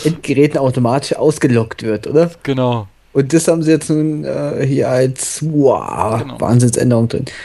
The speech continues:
Speaker 1: Aber ist ja
Speaker 2: Und
Speaker 1: wurscht, äh, ich find das Ding eigentlich ganz spannend und, äh,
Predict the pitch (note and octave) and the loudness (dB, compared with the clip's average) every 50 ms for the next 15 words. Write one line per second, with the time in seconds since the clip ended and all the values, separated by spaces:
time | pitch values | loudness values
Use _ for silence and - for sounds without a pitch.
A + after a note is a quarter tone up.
0 | - - - F3+ A3+ B3 G3+ G#3 D3+ C#3+ C#3 F#3 F#3 - - D3 C#3+ C#3 C#3 C3 | -12 -4 2 4 4 4 4 4 4 4 4 4 4 2 0 2 4 4 4 2
1 | C3+ D3+ - - - - - - - - D3 D#3 D#3+ - - C3+ B2+ - D3 C#3+ | 0 -2 -6 -10 -14 -20 -20 -8 -2 0 0 0 -2 -4 -10 -10 -6 -4 -4 -2
2 | - - A#2+ B2+ C#3 C3 C#3 C3+ B2+ B2 - - A#2 C3 D#3+ E3+ D#3+ D3+ C#3+ C#3 | 0 0 2 2 2 2 0 0 -2 -2 -2 -2 -2 0 2 2 2 4 4 4
3 | C#3 C#3 C3 - - A#2 A#2+ B2 A#2+ A#2+ B2 A#2+ A#2+ | 4 2 0 0 0 2 2 4 4 4 4 2 0